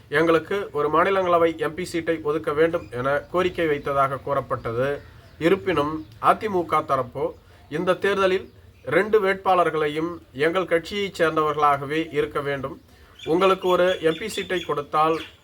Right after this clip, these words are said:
பாட்டாளி மக்கள் கட்சியும் கேட்பார்கள். எனவே இதனால் தேவையில்லாத குழப்பத்தை ஏற்படுத்தும். வரும் இரண்டாயிரத்தி இருபத்தி ஆறாம் ஆண்டு உங்களுக்கு ஒரு மாநிலங்களவை எம் பி சீட்டை தருகிறோம்" என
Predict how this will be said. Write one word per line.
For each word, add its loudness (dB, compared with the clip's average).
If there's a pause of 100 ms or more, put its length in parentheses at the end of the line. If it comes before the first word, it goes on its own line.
பாட்டாளி 2
மக்கள் -2
கட்சியும் -6
கேட்பார்கள். -2 (340)
எனவே 0
இதனால் 0
தேவையில்லாத 2
குழப்பத்தை -4
ஏற்படுத்தும். -8 (360)
வரும் 2
இரண்டாயிரத்தி 2
இருபத்தி -6
ஆறாம் 2
ஆண்டு 0
உங்களுக்கு -4
ஒரு 0
மாநிலங்களவை 2
எம் -6
பி -10
சீட்டை -8
தருகிறோம்" -2
என -2